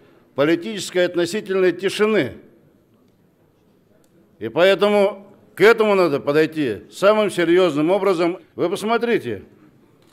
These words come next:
по инициативе девяти членов Совбеза заслушали о мнимой очередной атаке, э, химической, э, в Сирии. Сегодня уже достоверно подтверждено военными химиками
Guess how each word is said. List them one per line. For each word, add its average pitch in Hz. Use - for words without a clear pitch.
по 135
инициативе 185
девяти 185
членов 175
Совбеза 175
заслушали 185
о 156
мнимой 190
очередной 165
атаке, 175
э, 135
химической, 165
э, 104
в -
Сирии. 139
Сегодня 190
уже 185
достоверно 175
подтверждено 160
военными 160
химиками 180